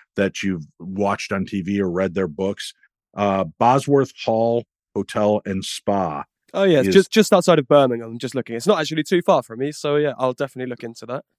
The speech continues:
Speaker 1: Right, yeah, and there's tickets and different, you can put together kind of these cool little packages for yourself, so you can come in at, at the cheap, or you can build out full packages and get to do and see and experience a lot more. So there's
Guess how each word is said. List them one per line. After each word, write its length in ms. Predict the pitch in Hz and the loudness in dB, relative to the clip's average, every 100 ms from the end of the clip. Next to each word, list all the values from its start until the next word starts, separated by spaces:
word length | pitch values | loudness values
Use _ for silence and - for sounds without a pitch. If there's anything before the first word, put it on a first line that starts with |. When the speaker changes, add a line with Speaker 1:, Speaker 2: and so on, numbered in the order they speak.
| _ _ _ - | _ _ _ -2
Speaker 1:
Right, 220 | 190 139 | 0 2
yeah, 180 | 135 160 | 2 4
and 100 | 113 | 4
there's 220 | 104 - | 2 0
tickets 340 | 170 170 160 117 | -4 0 0 -2
and 180 | 101 | -2
different, 300 | 143 147 123 | -2 -2 -2
you 60 | 139 | -2
can 120 | 160 | -2
put 100 | 135 | -6
together 360 | 123 135 123 - _ _ _ | -2 0 2 -2 _ _ _
kind 100 | 127 120 | -2 0
of 60 | |
these 220 | 113 98 | 0 -2
cool 280 | - - 131 | -4 0 2
little 200 | 117 101 | 2 0
packages 540 | - 113 113 95 101 87 | 0 -2 -2 -6 -6 -4
for 140 | 104 | -4
yourself, 480 | 95 92 113 101 85 | -2 -4 -2 -2 -4
so 140 | - | -8
you 120 | 92 82 | -8 -8
can 200 | 90 90 | -8 -6
come 200 | 107 113 | 0 2
in 100 | 107 | 2
at, 120 | 95 - | -2 -8
at 140 | 95 | -12
the 100 | - | -10
cheap, 380 | - - 202 - _ - - _ | -6 0 0 -2 _ -20 -20 _
or 180 | 101 104 | 2 4
you 160 | 101 | 2
can 240 | - 95 82 - | 0 -2 -2 0
build 200 | 117 110 | 2 4
out 200 | 107 - | 2 0
full 200 | 117 113 | -2 -2
packages 640 | 143 117 - 107 123 113 | -2 -4 -4 -4 -4 -4
and 140 | 104 98 | -4 -4
get 100 | 98 | -4
to 100 | 98 | -4
do 260 | 101 107 | -2 0
and 120 | 101 92 | -2 -2
see 240 | 110 110 | -2 -2
and 100 | 101 | -2
experience 540 | 87 - 110 107 95 | -4 -6 -2 -2 -2
a 80 | 98 | -4
lot 240 | 92 95 - | -4 -4 -4
more. 320 | 101 95 78 | -4 -4 -6
So 320 | - 107 90 - _ _ 104 | -8 -4 -4 -6 _ _ -2
there's 220 | 101 | -2